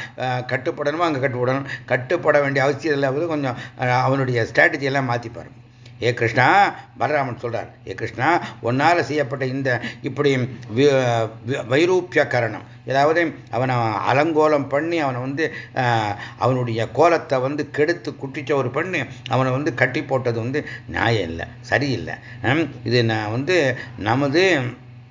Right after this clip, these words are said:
நிந்தை பண்ணக்கூடியது. ஆமா, இதை வந்து, ஆ, அருவருப்பா இருக்கக்கூடியது. சம்பந்தி ஆச்சேன்,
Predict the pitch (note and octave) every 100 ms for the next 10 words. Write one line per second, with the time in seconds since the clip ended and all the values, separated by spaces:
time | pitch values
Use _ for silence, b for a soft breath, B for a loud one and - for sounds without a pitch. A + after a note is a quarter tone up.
0 | - - - - - B2+ D#3+ F3+ E3 B2+
1 | A#2+ G2+ F#2 F2 - B B - A2 G2+
2 | G#2+ B2+ C3 C#3+ F3 D#3+ A#2 - A2 F#2+
3 | B B - G2 F#2+ E2+ E2 D#2+ D2+ -
4 | A2+ D#3 F3+ D#3+ C3+ A#2 A#2 F2 E2+ D#2
5 | B B - A#2 E3 F#3+ F#3 C3+ A2 A2+
6 | G#2+